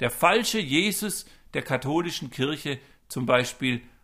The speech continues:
braucht eine Mutter als Mit-, Mittlerin. Er hat kein vollkommenes und ein für alle Mal gültiges Sühnopfer vollbracht und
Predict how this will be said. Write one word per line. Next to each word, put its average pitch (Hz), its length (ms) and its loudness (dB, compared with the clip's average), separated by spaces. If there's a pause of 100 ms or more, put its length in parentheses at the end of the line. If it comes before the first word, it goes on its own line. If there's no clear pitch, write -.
(640)
braucht 135 440 2
eine 113 220 0
Mutter 160 460 -2 (260)
als - 240 -8
Mit-, 170 320 -4 (640)
Mittlerin. 156 640 -6 (920)
Er 156 400 4 (600)
hat - 280 -6
kein 165 380 2
vollkommenes 165 880 -4
und - 300 -10
ein 123 240 -2
für 156 180 -6
alle 135 200 -4
Mal 123 200 -2
gültiges 131 560 -6
Sühnopfer 127 480 -6
vollbracht 139 600 -10 (600)
und 170 420 0